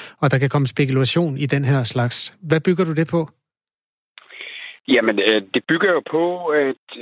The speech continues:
Speaker 2: øh, at langt hen ad vejen, så er, øh, det er jo et... Hvis det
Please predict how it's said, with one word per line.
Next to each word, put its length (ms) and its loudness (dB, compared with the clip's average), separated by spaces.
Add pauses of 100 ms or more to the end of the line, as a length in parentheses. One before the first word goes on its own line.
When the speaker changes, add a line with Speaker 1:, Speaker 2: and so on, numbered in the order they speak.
Speaker 2:
øh, 320 4
at 80 0
langt 280 0
hen 100 -2
ad 60 0
vejen, 420 0
så 180 0 (220)
er, 100 2 (260)
øh, 640 -4 (640)
det 60 2
er 140 2
jo 200 -4
et... 240 0 (360)
Hvis 180 0
det 80 2